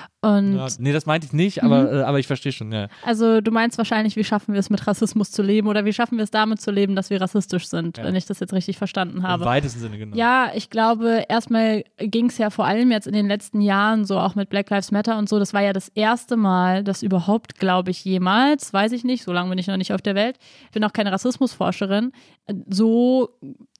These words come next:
Speaker 1: n-, ja, weltweit in dieser, in dieser Breite, sag ich mal, überhaupt über Rassismus gesprochen wurde
Speaker 2: Mhm.
Speaker 1: und wo wirklich, glaube ich, viele Menschen, die auch nicht davon betroffen sind, vielleicht das erste Mal gecheckt haben, dass es das wirklich gibt. Also
Speaker 2: Mhm.
Speaker 1: klingt so blöd, aber das war wirklich mein Gefühl in diesen Zeiten.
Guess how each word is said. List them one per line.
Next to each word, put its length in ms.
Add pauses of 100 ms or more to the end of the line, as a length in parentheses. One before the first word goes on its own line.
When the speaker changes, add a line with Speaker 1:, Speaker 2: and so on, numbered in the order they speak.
Speaker 1:
n-, 360
ja, 360
weltweit 720
in 160
dieser, 600
in 140
dieser 240
Breite, 800
sag 220
ich 120
mal, 100
überhaupt 380
über 180
Rassismus 460
gesprochen 600
wurde 460
Speaker 2:
Mhm. 60
Speaker 1:
und 220
wo 300 (160)
wirklich, 400
glaube 240
ich, 100
viele 220
Menschen, 380
die 120
auch 120
nicht 220
davon 240
betroffen 420
sind, 180 (460)
vielleicht 360
das 80
erste 240
Mal 120
gecheckt 320
haben, 220
dass 140
es 80
das 180
wirklich 280
gibt. 320
Also 200
Speaker 2:
Mhm. 40
Speaker 1:
klingt 240
so 100
blöd, 300
aber 180
das 160
war 120
wirklich 240
mein 220
Gefühl 380
in 120
diesen 280
Zeiten. 460